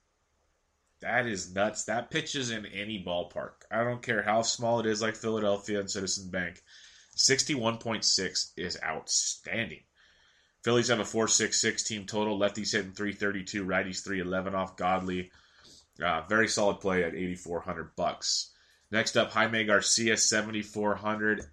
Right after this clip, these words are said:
at home against the Miami Marlins. Um, he's a really solid cash game play because he's got a solid floor.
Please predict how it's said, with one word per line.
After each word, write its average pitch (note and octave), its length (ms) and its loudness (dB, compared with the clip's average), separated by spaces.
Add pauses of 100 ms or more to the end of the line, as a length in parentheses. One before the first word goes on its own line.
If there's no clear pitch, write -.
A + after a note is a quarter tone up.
(160)
at G#2 220 6
home G#2+ 380 -6
against G2 260 -6
the F#2+ 80 -4
Miami F#2+ 460 -2
Marlins. G#2 680 -2 (460)
Um, F2 480 0 (100)
he's G#2+ 240 -2
a F#2+ 100 -4 (240)
really B2 320 4
solid A#2 500 4
cash A2 340 2
game A2+ 160 0
play G#2+ 240 -2
because G2+ 320 -2
he's F2+ 100 -2
got F#2 180 0
a E2+ 100 -4
solid G2 500 0
floor. G2 640 0